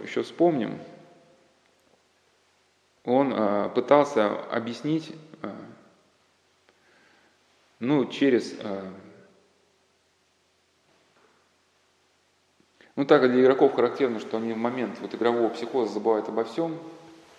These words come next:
даже о своих женах, там, и с кем они имели всякие взаимодействия, да. Э, ну, щас, ладно, не будем вникать, как это пытался объяснить Фрейд, но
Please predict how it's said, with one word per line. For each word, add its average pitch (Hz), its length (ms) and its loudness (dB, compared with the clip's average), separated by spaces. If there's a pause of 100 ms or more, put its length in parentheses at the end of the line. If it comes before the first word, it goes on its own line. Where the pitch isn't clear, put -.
(160)
даже 98 260 2
о 98 60 -6
своих 104 300 -2
женах, 135 320 0
там, 101 260 -4
и 98 40 -12
с - 80 -18
кем 104 220 -4
они 101 160 -6
имели 107 240 -6
всякие - 300 -10
взаимодействия, 104 600 -8
да. 123 180 -8 (1800)
Э, 98 840 -6 (840)
ну, 151 120 -4
щас, 151 220 2
ладно, 120 160 4
не 127 60 0
будем 127 180 -2
вникать, 120 280 2
как 107 140 -4
это 98 280 -2
пытался - 560 -2
объяснить 117 320 -8
Фрейд, 180 340 2
но 110 340 -4